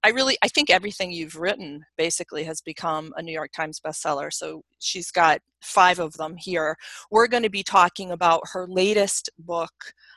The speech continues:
uh, Miracle Mindset, A K A Warrior Mom, and it shows how warrior mom, or it shows warrior moms how to be strong,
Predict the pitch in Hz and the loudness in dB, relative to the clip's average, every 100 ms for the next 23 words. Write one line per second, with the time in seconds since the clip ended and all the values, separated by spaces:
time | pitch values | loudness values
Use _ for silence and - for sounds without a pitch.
0 | - 175 165 170 185 180 - 180 170 165 | 2 4 4 2 -4 -6 -8 -4 0 0
1 | 180 - 170 160 - _ _ _ _ _ | -2 -2 4 4 2 _ _ _ _ _
2 | _ - - 196 233 180 180 170 170 175 | _ -4 0 2 4 6 6 4 0 -4
3 | 185 196 180 165 165 _ 185 165 160 151 | 0 0 0 -2 -6 _ -8 -4 -2 -2
4 | 202 - - - - 220 226 - 233 226 | -4 -10 -18 -14 -6 -4 -2 -2 0 0
5 | - 208 190 185 190 185 180 175 170 175 | 2 2 4 0 0 0 0 0 0 -2
6 | 196 180 - 220 208 214 196 180 175 175 | -4 -2 -2 -2 0 -2 -4 0 0 0
7 | 165 165 160 147 151 - - 170 185 175 | -2 -2 0 0 -2 -2 2 2 0 -6
8 | 170 - 190 185 180 | -6 -2 2 2 2